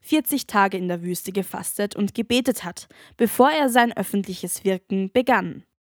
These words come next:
Auch der Prophet Elia soll vierzig Tage ohne Nahrung durch die Wüste gewandert sein. An einer anderen Bibelstelle steht geschrieben, dass es bei der Sintflut vierzig Tage und Nächte geregnet hat.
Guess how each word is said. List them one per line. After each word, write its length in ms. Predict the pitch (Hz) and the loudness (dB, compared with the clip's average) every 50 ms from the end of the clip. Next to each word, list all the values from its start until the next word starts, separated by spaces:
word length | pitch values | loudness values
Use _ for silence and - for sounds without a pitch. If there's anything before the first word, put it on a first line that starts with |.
| _ _ _ _ _ _ _ - | _ _ _ _ _ _ _ 4
Auch 180 | 233 226 214 - | 4 4 4 4
der 140 | - 220 | 0 0
Prophet 500 | 208 - 220 208 - 247 220 214 - - | 2 2 0 0 2 4 2 2 2 2
Elia 640 | 240 254 247 247 294 302 240 226 180 - - - - | 0 2 4 4 4 4 2 2 0 -2 -4 -4 -4
soll 240 | - - 190 185 185 | -2 0 0 0 0
vierzig 440 | - - 214 208 - 247 220 - | 0 0 0 0 2 0 -2 0
Tage 360 | - 226 214 208 208 208 214 - | 2 4 6 6 6 4 2 2
ohne 240 | - 285 311 269 226 | 4 6 6 6 6
Nahrung 460 | 202 202 202 208 196 202 196 190 185 | 4 2 2 0 0 0 0 -2 0
durch 180 | - 202 196 - | 0 -2 -2 0
die 160 | 233 214 208 | -2 0 4
Wüste 300 | 247 285 - - 208 190 | 4 2 2 0 -6 -4
gewandert 420 | 196 185 180 170 180 175 - - | -4 -4 -4 -4 -6 -6 -8 -8
sein. 360 | - - 190 190 - - - - _ _ _ _ _ _ _ - - - - - - - | -6 -6 -6 -6 -8 -8 -10 -14 _ _ _ _ _ _ _ -20 -20 -18 -16 -10 -2 4
An 140 | - 262 247 | 6 8 8
einer 220 | 254 262 240 - | 8 8 6 6
anderen 320 | 302 339 339 285 233 202 | 6 6 6 6 4 2
Bibelstelle 600 | - - 190 175 185 180 - - 196 185 185 185 | 0 -2 -4 -4 -4 -4 -2 0 0 0 0 -2
steht 360 | 185 - - 185 185 190 - - | -4 -4 -2 0 -2 -2 -2 -2
geschrieben, 680 | 214 - - - 226 220 220 214 226 226 226 233 - - - - - - | -4 -4 -2 0 0 2 4 6 6 6 4 2 -2 -6 -18 -20 -10 -4
dass 180 | - - 254 277 | 0 0 0 2
es 140 | 285 254 - | 0 2 4
bei 100 | 262 247 | 4 6
der 160 | 240 240 240 | 8 8 6
Sintflut 600 | 226 294 294 302 294 - - 220 185 180 175 - | 6 4 4 4 4 2 -2 -2 -2 -2 -2 -4
vierzig 420 | - - 214 196 - - 202 - | -4 -2 -2 0 0 0 -4 -2
Tage 380 | - - 208 196 196 196 208 208 | -2 2 4 4 4 4 2 0
und 220 | - 233 233 - 262 | 0 0 -2 0 0
Nächte 320 | 254 254 - - - 196 | -2 -2 -2 -2 -6 -2
geregnet 480 | 202 247 254 285 269 - 196 170 - - | 0 2 2 2 0 0 -2 -6 -6 -8
hat. 320 | - - - - - _ | -12 -12 -12 -16 -20 _